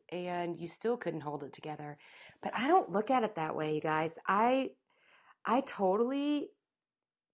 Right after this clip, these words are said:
can relate to them. Like, we have Jesus living on the inside of us. We may not can see him in the natural all the time. I mean, maybe you can, but that hasn't happened to me. But we know because the Bible tells us he lives there.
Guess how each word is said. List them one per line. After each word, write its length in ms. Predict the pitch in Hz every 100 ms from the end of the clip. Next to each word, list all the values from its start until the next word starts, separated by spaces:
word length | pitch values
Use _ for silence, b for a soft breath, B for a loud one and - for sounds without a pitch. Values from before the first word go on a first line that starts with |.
| _ _ _ _ _ _ -
can 160 | 214
relate 380 | 226 175 170 -
to 120 | -
them. 400 | 320 311 339 339 339 B B B
Like, 180 | 233 226
we 260 | 196 233 302
have 180 | 359 320
Jesus 400 | 277 262 254 247
living 220 | 233 226
on 80 | 208
the 100 | 185
inside 340 | 175 165 170
of 60 | 175
us. 140 | -
We 120 | 220
may 140 | 277 320
not 200 | 285 -
can 180 | 196
see 460 | 175 - - 180 196
him 460 | 226 254 294 311 311 _ _ - _ _ _ _ _ - - -
in 140 | 233
the 60 | 214
natural 540 | 185 180 185 - 294
all 140 | 285 285
the 80 | 294
time. 360 | 285 294 330
I 20 | 233
mean, 180 | 185
maybe 200 | 170 175
you 80 | 190
can, 340 | 226 151 160 214
but 200 | 160 - B B B B B 156
that 160 | 165
hasn't 260 | 160 156 151
happened 220 | 147 139
to 80 | 151
me. 260 | 151 220 B B B B _ _
But 380 | 254 226 208 - _ _ -
we 200 | 233 226
know 240 | 214 226
because 260 | 196 196 180
the 80 |
Bible 240 | 180 175 175
tells 260 | 180 175
us 120 | 170 -
he 120 | 170
lives 260 | 156 160
there. 460 | - 151 156 156